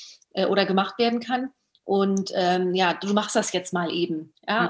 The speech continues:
Speaker 1: und, äh, wir bilden schließlich aus, also du machst das jetzt mal eben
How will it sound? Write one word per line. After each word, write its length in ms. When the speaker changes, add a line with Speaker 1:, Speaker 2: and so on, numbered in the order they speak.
Speaker 1:
und, 120
äh, 200
wir 120
bilden 220
schließlich 460
aus, 260
also 180
du 80
machst 300
das 140
jetzt 200
mal 240
eben 380